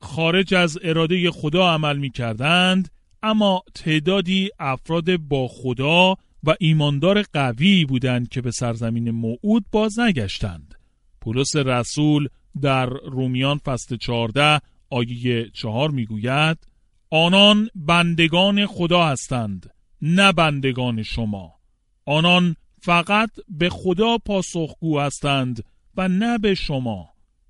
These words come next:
بنابراین بگذارید خدا درستی یا نادرستی عقیده‌شان را به ایشان نشان دهد و البته خدا قادر است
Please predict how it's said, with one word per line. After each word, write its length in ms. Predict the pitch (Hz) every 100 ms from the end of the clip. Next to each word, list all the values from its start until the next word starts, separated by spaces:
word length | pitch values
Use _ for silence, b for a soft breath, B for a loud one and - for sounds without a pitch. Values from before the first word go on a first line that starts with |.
| -
بنابراین 760 | 127 131 143 156 196 185 160 - _ _
بگذارید 680 | 180 202 180 185 180 175 147 - _ _
خدا 500 | - 208 220 240 226
درستی 800 | 180 170 165 - - 175 160 131 - _ -
یا 220 | 190 190
نادرستی 880 | 170 175 170 160 160 156 - 180 170
عقیده‌شان 1080 | 160 165 147 160 151 196 208 156 160 151 139
را 320 | 143 139 120 - _ _
به 80 | 160
ایشان 500 | 175 151 - 151 135
نشان 340 | 135 - 131
دهد 460 | 123 113 113 107 95 _ _ -
و 120 | 165 -
البته 720 | 208 214 175 170 - 185 180
خدا 380 | - 156 170 170
قادر 420 | 147 143 143 185
است 380 | 170 160 -